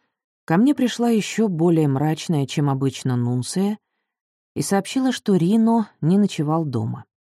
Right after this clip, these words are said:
Пинуччи искала его по всему кварталу, но безрезультатно. Нунция говорила, глядя в бок, как всегда, когда адресовала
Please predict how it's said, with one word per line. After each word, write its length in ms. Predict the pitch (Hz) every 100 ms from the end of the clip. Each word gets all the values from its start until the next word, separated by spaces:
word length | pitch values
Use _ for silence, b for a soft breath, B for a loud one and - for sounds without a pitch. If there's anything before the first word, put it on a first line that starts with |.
| _ _ _ _ _ _ _
Пинуччи 460 | 190 196 220 - 175
искала 380 | - - 180 170
его 220 | 151 151
по 140 | 151
всему 300 | 151 165 160
кварталу, 560 | 151 147 147 202 185 135
но 200 | 143 170
безрезультатно. 960 | 185 170 170 160 156 - 107 - 117 - _ _ _ _ _ _ _ -
Нунция 460 | 170 175 - 151
говорила, 460 | 147 151 151 175 151
глядя 380 | 143 147 147 143
в 120 | 131
бок, 260 | 139 190 -
как 180 | 127 -
всегда, 400 | - 135 175 160
когда 360 | 127 123 131
адресовала 680 | 127 135 - 131 147 147 135